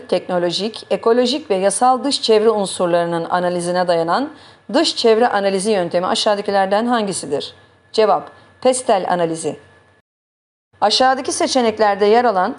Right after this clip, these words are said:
işletmeleri etkilemesi muhtemel dış faktör örneklerinden hangisi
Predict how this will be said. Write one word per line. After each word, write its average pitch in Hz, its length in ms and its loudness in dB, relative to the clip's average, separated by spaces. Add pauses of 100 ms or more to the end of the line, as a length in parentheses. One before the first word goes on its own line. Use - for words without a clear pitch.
işletmeleri 247 600 0
etkilemesi 254 680 0
muhtemel 240 580 0
dış 277 200 -2
faktör 226 420 0
örneklerinden 175 840 2
hangisi 240 680 0